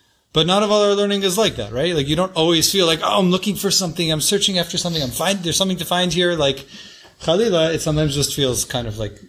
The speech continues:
it's not there. So how do we position ourselves to be a seeker after Torah? How do we position ourselves with the Yodea seeking the Yadua?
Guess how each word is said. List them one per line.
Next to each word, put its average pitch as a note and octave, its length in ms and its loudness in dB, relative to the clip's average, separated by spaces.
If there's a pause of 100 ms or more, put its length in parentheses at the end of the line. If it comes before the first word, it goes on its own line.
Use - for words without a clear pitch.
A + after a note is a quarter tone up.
(240)
it's A2+ 140 -10
not G#2+ 200 -8
there. F#2+ 220 -18 (2250)
So - 180 0
how D3+ 140 0
do D#3 60 0
we D#3 120 2
position D#3 380 0
ourselves G#2 720 -2 (180)
to C3+ 120 -6
be A2+ 200 -2
a G#2 260 -4
seeker G2+ 480 -6 (480)
after F#2+ 220 -12
Torah? F2+ 240 -8
How A2 80 -6
do C3 60 -4
we A#2 60 -4
position D3 340 -2
ourselves A2+ 280 -10
with G#2+ 80 -14
the A2 100 -10
Yodea G#2+ 360 -6
seeking A2 240 -4
the G#2+ 100 -10
Yadua? F3+ 440 -6